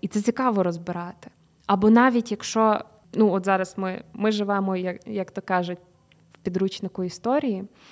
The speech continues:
нашу війну, повномасштабне вторгнення, взагалі,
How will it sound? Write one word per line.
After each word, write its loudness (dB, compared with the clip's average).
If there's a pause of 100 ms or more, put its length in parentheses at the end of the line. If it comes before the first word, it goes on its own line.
(640)
нашу 0 (160)
війну, 2 (140)
повномасштабне -2
вторгнення, -2
взагалі, -2